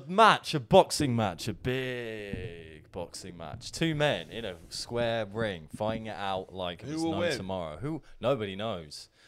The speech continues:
Speaker 1: Well, everyone thought they knew,
Speaker 2: Mm.
Speaker 1: but my God, were they proven wrong.
Speaker 2: Don't know.
Speaker 1: Don't really care, to
Speaker 2: It is,
Speaker 1: be honest.
Speaker 2: but it's quite a fascinating spectacle because of the confusing feelings you feel around it.
Speaker 1: Well, main part of the confusion is everyone seemed to think it was on a different night.
Speaker 2: Wait, first say what it is.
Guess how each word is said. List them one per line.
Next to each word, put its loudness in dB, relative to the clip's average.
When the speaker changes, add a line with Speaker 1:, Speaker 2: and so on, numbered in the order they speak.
Speaker 1:
Well, 6
everyone 2
thought 0
they -2
knew, -10
Speaker 2:
Mm. -10
Speaker 1:
but 0
my 2
God, 0
were -2
they 2
proven -12
wrong. -10
Speaker 2:
Don't -2
know. -4
Speaker 1:
Don't 0
really -4
care, 6
to 2
Speaker 2:
It 4
is, 4
Speaker 1:
be 4
honest. 2
Speaker 2:
but -2
it's -4
quite 2
a -10
fascinating -2
spectacle -4
because -10
of -10
the -10
confusing -8
feelings -8
you -16
feel -6
around -10
it. -12
Speaker 1:
Well, 2
main 2
part -2
of -6
the -16
confusion -10
is -4
everyone -2
seemed -4
to -6
think -6
it -4
was -6
on 0
a 0
different -4
night. -2
Speaker 2:
Wait, -4
first -2
say -6
what -10
it -10
is. -10